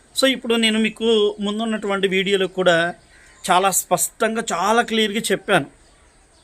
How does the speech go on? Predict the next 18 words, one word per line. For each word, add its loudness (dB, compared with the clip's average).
So 8
మార్పులు 2
అయితే 2
కనుక -6
చాలా, 0
ఆ, 4
మనకి 0
మార్పులు 2
వస్తున్నాయండి. 2
మార్పులు 0
మామూలుగా 2
కాదు. 4
వడపోత 4
అంటే -2
వడపోతలోనే 2
ఇక్కడ 2
ఫైనల్గా 2
చెయ్యాలి 4